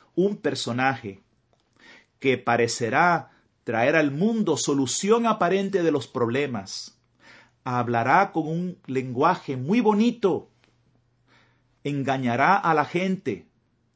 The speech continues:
y quizás por algún tiempo proporcionará beneficios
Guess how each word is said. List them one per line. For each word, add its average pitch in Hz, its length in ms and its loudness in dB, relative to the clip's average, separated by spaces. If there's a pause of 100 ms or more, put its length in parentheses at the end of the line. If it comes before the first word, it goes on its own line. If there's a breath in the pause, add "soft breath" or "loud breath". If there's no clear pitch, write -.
(220)
y 120 120 -8
quizás 175 640 0
por 123 220 -4
algún 127 380 -2
tiempo 208 720 -4 (920 soft breath)
proporcionará 127 1400 0
beneficios 175 1120 -4